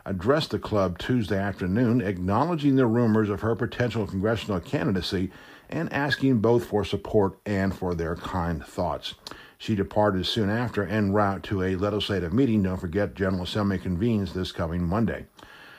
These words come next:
The resulting scuttlebutt after Dempsey's talk, by the way, was who might be pushing her campaign from the statewide level and not just a local level. There was no consensus.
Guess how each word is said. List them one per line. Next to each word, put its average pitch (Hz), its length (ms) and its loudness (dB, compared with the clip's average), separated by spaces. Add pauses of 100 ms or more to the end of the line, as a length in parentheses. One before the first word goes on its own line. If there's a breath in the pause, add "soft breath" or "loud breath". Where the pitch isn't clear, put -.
(180 loud breath)
The 87 80 -4
resulting 98 480 2
scuttlebutt 95 720 0
after 123 340 0
Dempsey's 92 480 -2
talk, 90 320 -2
by 87 120 0
the 82 100 -2
way, 85 240 0
was 95 240 0
who 170 220 -2
might 127 240 2
be 120 120 0
pushing 110 340 0
her 113 160 2
campaign 104 680 0 (340 loud breath)
from 143 220 4
the 143 80 4
statewide 104 680 2
level 80 420 -6
and 101 120 0
not 104 260 0
just 104 260 0
a 113 60 -2
local 113 360 0
level. 69 320 -6 (140)
There 87 120 -4
was 87 160 -4
no 87 180 -2
consensus. - 680 -6